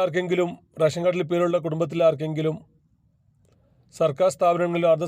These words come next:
സർക്കാർ സ്ഥാപനങ്ങളിലോ ജോലി ഉണ്ടെങ്കിൽ, ഇവർക്കൊന്നും ഈ ഒരു പറഞ്ഞ സബ്സിഡി റേഷൻ കാർഡിന് അർഹതയില്ല, മഞ്ഞ ചുവപ്പ് റേഷൻ കാർഡിന് അർഹതയില്ല. ഇക്കാര്യങ്ങൾ അന്വേഷിക്കാൻ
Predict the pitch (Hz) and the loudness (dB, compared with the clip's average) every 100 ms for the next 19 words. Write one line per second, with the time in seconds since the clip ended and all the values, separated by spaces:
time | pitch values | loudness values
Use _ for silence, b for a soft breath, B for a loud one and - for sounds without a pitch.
0 | 185 156 170 - 165 151 160 160 151 160 | -4 -2 -2 2 0 0 -4 -2 -2 -2
1 | 160 151 147 147 - _ b b b b | -2 -2 -4 -6 -10 _ b b b b
2 | b 175 190 - 202 202 190 - _ _ | b -2 0 0 0 0 -2 -16 _ _
3 | _ - 190 185 180 175 175 175 - - | _ -4 -2 0 0 0 2 0 -2 -10
4 | - _ 143 160 - 170 175 160 - 170 | -20 _ -4 -2 0 0 2 0 0 -2
5 | 160 160 143 151 160 147 151 147 156 147 | 2 2 2 -2 -2 -2 0 0 0 -2
6 | 156 156 151 139 156 147 147 117 143 143 | -2 0 -2 -2 -2 2 0 0 -2 -2
7 | 131 143 - _ _ _ _ _ _ _ | 0 -2 -6 _ _ _ _ _ _ _
8 | _ _ _ _ _ _ _ _ _ _ | _ _ _ _ _ _ _ _ _ _
9 | _ _ - 151 190 196 202 214 190 190 | _ _ -12 -6 0 2 2 2 2 0
10 | - 196 | 0 -2